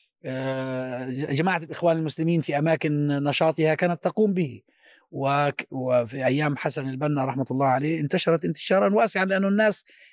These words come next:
كانوا، كانوا متعطشين لبديل لشيء. لكن اللي حصل الحقيقة أن الدولة الم-،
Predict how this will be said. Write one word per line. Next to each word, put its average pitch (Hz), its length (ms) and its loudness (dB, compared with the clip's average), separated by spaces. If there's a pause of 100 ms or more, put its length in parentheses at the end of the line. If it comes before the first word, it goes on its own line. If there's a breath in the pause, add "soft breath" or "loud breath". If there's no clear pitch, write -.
(120 soft breath)
كانوا، 202 400 0
كانوا 202 280 2
متعطشين 175 1000 0
لبديل 147 640 0
لشيء. 147 320 -4 (640 loud breath)
لكن 185 260 -2
اللي 165 160 -4
حصل 202 380 0
الحقيقة - 480 -6
أن 131 220 0
الدولة 139 480 0
الم-، 113 640 -10